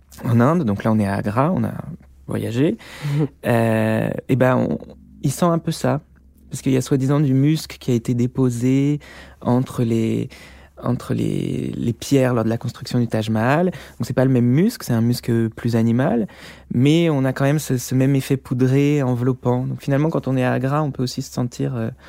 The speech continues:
Speaker 1: dans une laverie, euh, une laverie parisienne.
Speaker 2: Comme vous êtes biologiste de formation, vous avez cet aspect scientifique,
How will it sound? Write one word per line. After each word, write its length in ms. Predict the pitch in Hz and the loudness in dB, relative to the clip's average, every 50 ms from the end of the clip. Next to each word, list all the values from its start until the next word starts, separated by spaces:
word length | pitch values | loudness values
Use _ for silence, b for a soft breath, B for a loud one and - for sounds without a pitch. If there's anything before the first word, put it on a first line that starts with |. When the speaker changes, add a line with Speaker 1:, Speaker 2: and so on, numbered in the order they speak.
| B B B B _ | B B B B _
Speaker 1:
dans 80 | 113 | -4
une 180 | 120 120 123 123 | -2 0 2 2
laverie, 460 | 113 117 117 120 123 127 135 135 131 123 | 2 2 0 0 -2 0 0 0 2 0
euh, 260 | 117 110 113 120 123 B B B B B B B B B B - | 0 0 -2 -4 -6 B B B B B B B B B B -2
une 80 | 117 | 0
laverie 260 | 117 117 120 120 117 | 0 0 0 -2 -4
parisienne. 560 | 127 - 123 117 120 117 113 117 113 113 117 117 - - - - - _ | -4 -4 -2 -2 -2 -4 -4 -6 -6 -6 -8 -12 -16 -20 -20 -20 -2 _
Speaker 2:
Comme 200 | 190 185 190 185 | 4 4 4 4
vous 140 | 170 170 170 | 4 2 2
êtes 140 | 170 165 156 | 0 0 -2
biologiste 580 | 147 156 180 170 170 175 170 180 175 - - 175 | 0 2 2 4 4 2 2 0 -2 0 -2 0
de 100 | 156 151 | 0 0
formation, 460 | - - 160 156 151 156 - 247 240 | 0 0 0 0 0 0 2 2 2
vous 140 | 190 160 156 | 2 2 0
avez 140 | 139 147 | 0 0
cet 200 | 147 - 156 - | -2 -2 -2 -2
aspect 300 | - 156 - - - 180 | 0 -2 0 0 0 0
scientifique, 800 | 165 - - - 165 156 - - 165 - - - 262 - - - | 0 -2 -2 -2 -2 -2 -2 -4 -10 -8 -4 -4 -4 -4 -6 -16